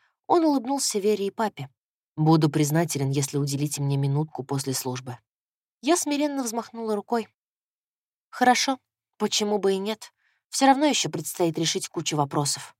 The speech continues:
«Уверена?» — спросил папа. «Ты не обязана делать то, чего не хочешь,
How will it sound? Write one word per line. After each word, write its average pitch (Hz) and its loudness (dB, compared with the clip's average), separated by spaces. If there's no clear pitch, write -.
«Уверена?» — 135 -2
спросил 233 0
папа. 156 0
«Ты 160 2
не 139 4
обязана 143 0
делать 131 -4
то, 139 -2
чего 135 -6
не 131 -4
хочешь, - -8